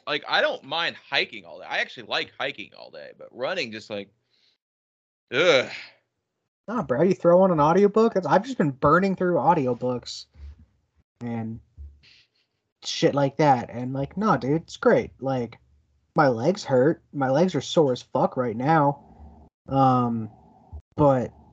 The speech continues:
Speaker 2: yeah, I'm used to it. I thought I was gonna puke today. I felt, like, so, like, just absolute shit. And then I run, like, the farthest I've ran in a while. So,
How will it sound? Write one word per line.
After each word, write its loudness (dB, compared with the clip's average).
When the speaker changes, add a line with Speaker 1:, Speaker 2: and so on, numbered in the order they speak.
Speaker 2:
yeah, 4
I'm 6
used 0
to 2
it. 0
I 6
thought 2
I -2
was -8
gonna -12
puke -12
today. -6
I -4
felt, -2
like, -10
so, -4
like, -12
just -16
absolute -10
shit. -2
And -2
then 0
I 2
run, 0
like, -4
the -4
farthest 0
I've -4
ran -6
in -10
a -8
while. -2
So, -2